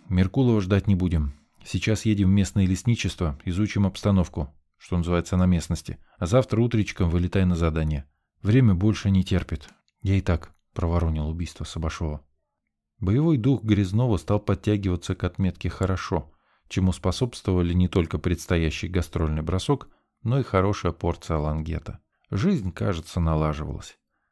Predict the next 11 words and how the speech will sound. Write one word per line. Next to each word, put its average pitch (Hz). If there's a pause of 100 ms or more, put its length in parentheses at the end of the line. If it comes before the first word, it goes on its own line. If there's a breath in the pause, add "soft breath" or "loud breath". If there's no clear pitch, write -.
(200)
По -
дороге 101
Турецкий 92
коротко 95
обрисовал 80
обстановку. - (480)
Сабашова 90
застрелили 92
из 85
охотничьего 85
ружья, 87